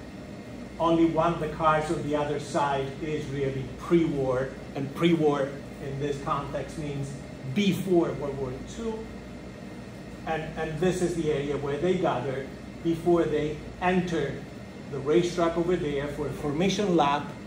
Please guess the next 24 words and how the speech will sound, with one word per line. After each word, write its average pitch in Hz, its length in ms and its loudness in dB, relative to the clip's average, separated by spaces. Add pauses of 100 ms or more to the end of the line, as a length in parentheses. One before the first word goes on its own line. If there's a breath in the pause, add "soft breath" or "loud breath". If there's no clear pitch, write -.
(340)
and 156 400 4 (300)
they 156 100 0
have 151 220 0
a 143 80 0
rolling 180 340 2
start 127 460 0 (540)
behind 147 520 0
the 135 180 -2 (140)
pace 151 320 -4
car. 123 180 -6 (2500)
If 170 160 -2
you 180 80 6
click 185 460 4
on 156 180 0
this 151 220 2
link, 214 320 6 (1600)
you 165 100 4
can 165 180 4
see 190 240 4
a 175 60 6
few 175 380 10
of 147 140 2
the 151 80 0
pictures 165 760 0